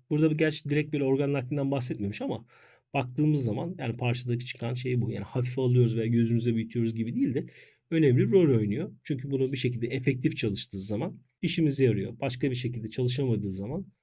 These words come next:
başka bir takım sorunlara şey yapıyor. Yabancı madde gördüğü zaman saldırıyor. Organ naklinde,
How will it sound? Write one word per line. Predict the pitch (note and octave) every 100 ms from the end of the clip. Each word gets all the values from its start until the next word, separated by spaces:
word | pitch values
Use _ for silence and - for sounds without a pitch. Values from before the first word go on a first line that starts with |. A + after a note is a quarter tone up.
| _ _ _ _ _
başka | C3+ - B2+
bir |
takım | A#2+ C#3+
sorunlara | - D3 C3+ B2+ B2 B2 B2
şey | A#2+ G#2
yapıyor. | - C#3 F#3+ - _ _ C3
Yabancı | C3 C#3 C#3
madde | C#3+ C3 C3+
gördüğü | B2+ B2+ B2+
zaman | B2+ B2
saldırıyor. | B2 B2 B2 B2+ A2+ G#2+
Organ | C3 C#3+ C#3
naklinde, | B2+ C#3 C3 A#2 -